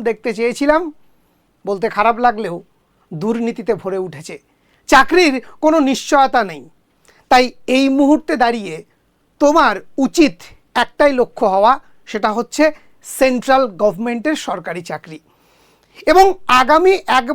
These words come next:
বছরের মধ্যে যে চাকরির নোটিফিকেশন থেকে রিক্রুটমেন্ট পুরোটা কমপ্লিট হয়ে যাবে, সেটি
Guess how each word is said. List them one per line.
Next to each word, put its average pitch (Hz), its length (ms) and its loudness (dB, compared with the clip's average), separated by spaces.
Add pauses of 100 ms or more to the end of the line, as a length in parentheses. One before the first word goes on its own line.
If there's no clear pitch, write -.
বছরের 349 420 2 (100)
মধ্যে 311 360 0 (580)
যে 311 120 4 (200)
চাকরির 311 560 0 (680)
নোটিফিকেশন 349 720 4 (120)
থেকে 339 180 2 (120)
রিক্রুটমেন্ট 226 640 -4 (460)
পুরোটা 339 420 6 (440)
কমপ্লিট 330 500 2 (160)
হয়ে 285 260 4
যাবে, 185 240 0 (680)
সেটি 269 220 0